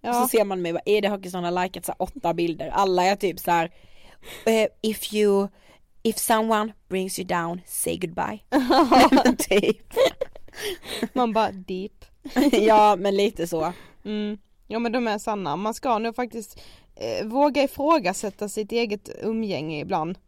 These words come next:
Speaker 2: Ja, jag tror det, alltså vet du hur viktigt det är, eller?
Speaker 1: Ja.
Speaker 2: För när man har, väl har vågat göra det och så här,
Speaker 1: Mm.
Speaker 2: då märker man verkligen så här att jäklar vad det blir, vad min vardag blir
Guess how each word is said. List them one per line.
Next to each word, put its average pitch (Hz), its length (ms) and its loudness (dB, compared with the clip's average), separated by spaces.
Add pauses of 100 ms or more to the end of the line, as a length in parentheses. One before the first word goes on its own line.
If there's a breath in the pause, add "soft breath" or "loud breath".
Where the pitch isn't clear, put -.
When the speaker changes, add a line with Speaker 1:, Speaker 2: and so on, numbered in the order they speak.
(220)
Speaker 2:
Ja, 269 160 6
jag 254 160 2
tror 285 200 -2
det, 226 280 2
alltså 190 200 -4
vet 170 220 -2
du 208 60 -6
hur 202 80 -2
viktigt 185 300 -8
det 170 160 -4
är, - 100 -8
eller? 226 100 0
Speaker 1:
Ja. 220 200 -2 (760)
Speaker 2:
För 254 160 2 (400)
när 254 220 6
man 233 300 2 (380)
har, 226 220 4
väl 220 240 6
har 196 100 2
vågat 185 300 -2
göra 277 340 4
det 214 100 4
och 202 100 -2
så 240 80 2
här, 196 200 2 (200 soft breath)
Speaker 1:
Mm. 214 280 -10 (120)
Speaker 2:
då 240 160 4
märker 208 680 0
man 185 180 -2
verkligen 220 640 0 (600)
så - 180 -4
här 196 160 4
att 185 280 -4 (540)
jäklar 208 560 0 (140)
vad 277 160 6
det 262 120 8
blir, 240 240 -4
vad 262 200 4
min 233 160 -2
vardag 202 320 4
blir 208 200 2